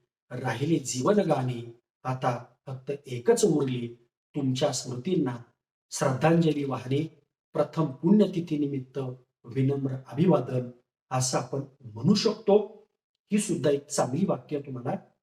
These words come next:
लिहून येता येतील. "तुमचं असणं आमच्यासाठी सर्व काही होतं,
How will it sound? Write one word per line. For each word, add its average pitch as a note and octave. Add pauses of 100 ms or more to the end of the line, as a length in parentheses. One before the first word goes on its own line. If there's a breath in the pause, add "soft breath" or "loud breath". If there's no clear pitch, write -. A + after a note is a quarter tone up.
लिहून B2
येता G#2+
येतील. - (600)
"तुमचं G#3 (140)
असणं F#3 (340)
आमच्यासाठी D#3
सर्व A3+
काही D3
होतं, B2+